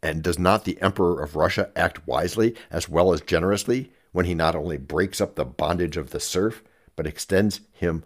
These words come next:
all the advantages of Russian citizenship? Is the present movement in England in favor of manhood suffrage, for the purpose of bringing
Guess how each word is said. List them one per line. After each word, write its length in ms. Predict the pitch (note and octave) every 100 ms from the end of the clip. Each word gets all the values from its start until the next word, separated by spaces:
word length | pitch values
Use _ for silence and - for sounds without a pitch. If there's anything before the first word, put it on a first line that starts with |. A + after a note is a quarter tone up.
| - -
all 280 | D#2+ E2+
the 160 | F2 D#2+
advantages 720 | B1+ E2 D#2 E2+ D#2 G#2 - -
of 220 | C#2+ C2+
Russian 420 | B1 - C#2+ D2+ _ -
citizenship? 800 | E2+ D#2 E2+ A#2 - B2+ - - _ _ _ _ _ _ -
Is 220 | G2 D#2
the 100 | D2
present 480 | - G2 G#2 F#2 - D#2+
movement 400 | F#2+ F2+ D#2+ F2
in 160 | D2 -
England 400 | B2+ F2+ F2+ D#2
in 120 | D2
favor 400 | - F2+ D2+ C#2+
of 220 | C#2+ -
manhood 400 | D#2 D#2+ D2 C#2
suffrage, 540 | - A#2 - E2+ - - _ _
for 140 | -
the 80 | -
purpose 420 | - - - G#2+
of 100 | C2
bringing 460 | C2+ E2+ F2 D2+